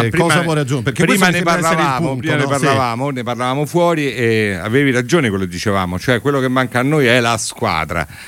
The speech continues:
Speaker 1: cioè una comunità che si fa squadra. Cos'è la squadra? Ce lo siamo detto prima, è l'idea che ognuno di noi fa il proprio ruolo per il bene di tutti e noi in testa,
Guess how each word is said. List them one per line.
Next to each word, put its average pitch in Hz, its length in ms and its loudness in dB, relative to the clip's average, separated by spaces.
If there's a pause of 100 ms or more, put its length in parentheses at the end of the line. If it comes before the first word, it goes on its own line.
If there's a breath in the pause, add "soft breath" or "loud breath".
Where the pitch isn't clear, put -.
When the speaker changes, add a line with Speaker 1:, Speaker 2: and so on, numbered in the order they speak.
(160 loud breath)
Speaker 1:
cioè 139 200 2
una 131 320 2
comunità 160 680 0
che 160 140 -2
si - 180 -6
fa 117 160 -6
squadra. 80 560 -8 (260 loud breath)
Cos'è 131 280 2
la 113 100 2
squadra? 104 400 0
Ce 85 100 -2
lo 95 60 0
siamo 95 220 -2
detto 104 280 2
prima, 156 380 2 (400 loud breath)
è 151 280 0
l'idea 135 360 0
che 110 80 -2
ognuno 160 380 2
di 143 160 0
noi 113 460 -2
fa 147 380 0 (100)
il 107 140 -6
proprio 147 320 -2
ruolo 175 340 2
per 131 140 0
il 117 180 -2
bene 165 540 0
di 113 140 -2
tutti 82 500 -10
e 113 300 -2
noi 123 180 2
in 107 100 2
testa, 113 480 0